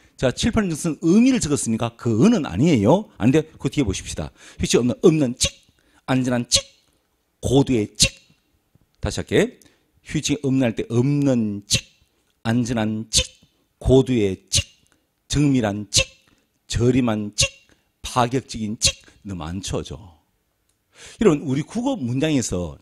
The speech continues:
저거 진짜 많이 써먹히는 말이거든요. 억수로 많이 씁니다, 이것은요. 안 써도, 안 써도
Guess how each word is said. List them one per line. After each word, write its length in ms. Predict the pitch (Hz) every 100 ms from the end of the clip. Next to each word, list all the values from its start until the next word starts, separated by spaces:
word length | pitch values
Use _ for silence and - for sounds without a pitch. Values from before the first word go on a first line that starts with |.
| -
저거 300 | - 170 - -
진짜 720 | - 226 339 339 _ - 269
많이 260 | 85 80 127
써먹히는 680 | - 104 101 104 - 101 80
말이거든요. 680 | 76 78 76 73 69 73 _ _ _ _ _ - -
억수로 560 | 147 214 - - - 302
많이 180 | 170 113
씁니다, 420 | - 180 175 110
이것은요. 580 | 82 73 - - - - _ _ _
안 200 | - 131
써도, 420 | 147 - 320 - - -
안 180 | 107 131
써도 320 | - 277